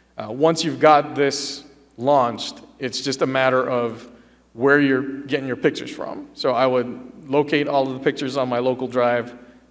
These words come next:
drag them and drop them into the application. It's gonna load them all up. And then from there, it's creating a project.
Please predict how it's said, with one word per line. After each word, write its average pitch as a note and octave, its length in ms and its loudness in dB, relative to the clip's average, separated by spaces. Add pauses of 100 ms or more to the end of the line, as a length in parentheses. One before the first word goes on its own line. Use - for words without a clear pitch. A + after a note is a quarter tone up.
(120)
drag C3+ 320 2
them B2+ 140 -2
and A#2 120 -6
drop B2 280 2
them B2+ 160 -2
into C3+ 680 -6 (1300)
the B2+ 100 -2
application. B2 920 -2
It's - 140 -14
gonna A#2+ 200 -2
load C3+ 340 2
them B2+ 180 2
all A#2 220 4
up. - 460 -4 (3250)
And C3 220 -2
then B2+ 200 -2
from B2+ 220 -2
there, C3+ 280 4
it's C3+ 420 -4
creating B2+ 480 0
a A2+ 60 -4
project. A2+ 420 -4